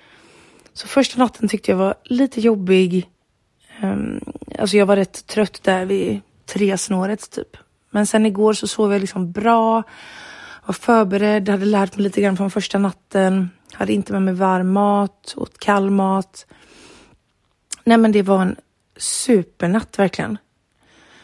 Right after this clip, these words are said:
Supernatt, om man säger så. Nej, men det var verkligen, eh, jättebra.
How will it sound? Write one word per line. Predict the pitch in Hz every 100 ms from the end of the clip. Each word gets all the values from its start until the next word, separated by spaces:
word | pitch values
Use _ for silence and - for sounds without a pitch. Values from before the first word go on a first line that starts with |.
| _
Supernatt, | - - - 196 180 - - 175 - -
om |
man | 175
säger | 196
så. | 175 - - - - - - -
Nej, | 240
men | 247
det | 240
var | 220 208
verkligen, | 214 - 185 175 175 175
eh, | 175 180 - 55 - -
jättebra. | 208 - _ _ - 175 175 175 - _ _ _ _ _ _ 190 208 185